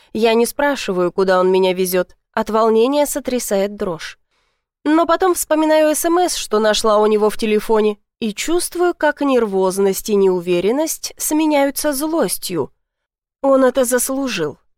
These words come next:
И пусть спасибо скажет, что без трусов я к нему еду, а не к Волкову. Совсем скоро машина останавливается на небольшой парковке отеля «Солнце».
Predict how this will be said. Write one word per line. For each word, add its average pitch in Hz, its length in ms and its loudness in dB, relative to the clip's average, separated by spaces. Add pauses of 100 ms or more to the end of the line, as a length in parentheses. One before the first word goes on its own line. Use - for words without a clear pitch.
И 262 120 -2
пусть 262 340 -4
спасибо 294 520 -2
скажет, 175 680 -4
что - 220 -4
без 233 180 -2
трусов 247 440 0
я 247 160 0
к - 160 -4
нему 302 360 0
еду, 180 400 0
а 180 120 4
не 208 120 2
к - 140 -8
Волкову. 165 680 -4 (1000)
Совсем 196 480 -2
скоро 339 280 0
машина 302 460 2
останавливается 190 840 0
на 196 80 2
небольшой 185 500 0
парковке 311 640 -2
отеля 254 560 -2
«Солнце». - 680 -4